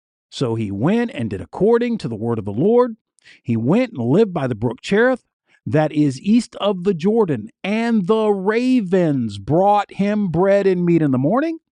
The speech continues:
and bread and meat in the evening, and he drank from the brook. And after a while, the brook dried up because there was no rain in the land. Now,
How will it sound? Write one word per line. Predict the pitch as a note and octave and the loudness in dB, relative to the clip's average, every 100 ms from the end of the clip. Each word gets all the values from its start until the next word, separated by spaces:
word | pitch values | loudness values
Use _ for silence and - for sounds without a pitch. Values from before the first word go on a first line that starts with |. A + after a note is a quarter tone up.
| _ _ _ _ _ - | _ _ _ _ _ -8
and | F3 A#3+ C#4+ C4+ C4+ - | -2 0 2 0 -2 -4
bread | B2+ B2 C#3 C#3+ | -4 0 2 2
and | G#3 | 2
meat | G#3 A#3 | 0 -2
in | B3 | -2
the | A#3+ | 0
evening, | C4+ D#4+ B3 B3 A#3 _ _ - | 2 2 2 -2 -4 _ _ -6
and | C#3 D3 | -2 0
he | C#3 | 0
drank | G#2+ C#3+ E3+ G#3 | 0 0 0 -2
from | - A#3 | -2 0
the | A#3 | 0
brook. | D#3 G3+ C4 B3+ - - - | -2 0 2 2 -2 -12 -6
And | B2 | -2
after | E3 G3+ A3 | -2 0 2
a | G#3 | 2
while, | G3 G#3+ A#3+ B3+ | 2 0 2 0
the | G#3 | 0
brook | C#3 F3 G3 | -2 -2 -2
dried | - F3 E3 F#3 | -2 -2 0 -2
up | A3 - | -4 -4
because | D3 D#3+ C3+ | -4 -2 -2
there | - C3 | -2 -2
was | A#2+ A2 | -2 -4
no | C3 F3+ F#3+ F3 | 0 2 2 2
rain | D#3 D#3 D#3 D#3 | 0 0 0 -2
in | - C#3 C3 | -2 -2 0
the | |
land. | C3+ G3 A#3+ - - _ _ - | 0 0 -2 -6 -14 _ _ 0
Now, | G#3+ G#3+ - | 0 0 -4